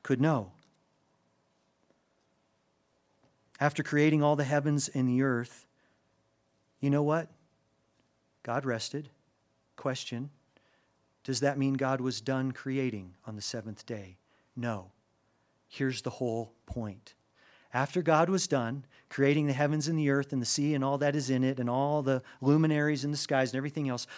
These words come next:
on the seventh day, what did he create? Answer, rest. On the seventh day, God created rest.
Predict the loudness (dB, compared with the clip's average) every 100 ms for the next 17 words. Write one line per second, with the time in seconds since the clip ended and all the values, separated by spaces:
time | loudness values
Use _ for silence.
0 | -8 -2 -2 0 2 2 2 -2 0 2
1 | 2 4 4 4 2 0 -2 -4 -2 -2
2 | 2 2 2 -2 -12 -12 _ _ _ -4
3 | -2 0 -2 -4 -10 _ _ _ _ _
4 | -4 -2 -2 -4 -8 -10 -16 _ _ _
5 | _ _ _ _ _ _ _ 0 2 2
6 | 4 6 6 6 4 2 4 6 6 2
7 | 0 -4 -16 -16 2 8 10 10 8 6
8 | 0 2 6 8 8 8 6 6 10 10
9 | 10 4 0 -2